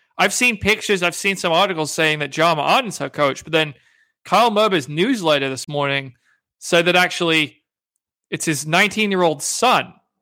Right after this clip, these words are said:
who is the coach. And I think there was a little tongue in cheek there by Kyle, suggesting that maybe this co-, this son is a front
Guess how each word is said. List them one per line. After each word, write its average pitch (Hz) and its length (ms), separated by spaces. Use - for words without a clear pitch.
who 156 120
is 135 140
the 147 80
coach. - 600
And 160 800
I 151 80
think 254 240
there 247 100
was 202 80
a 208 60
little 214 180
tongue 214 300
in 180 160
cheek 262 320
there 262 200
by 247 380
Kyle, 233 320
suggesting 180 600
that 156 200
maybe 170 220
this 160 260
co-, 165 300
this 160 200
son 160 420
is 139 140
a 127 80
front 208 380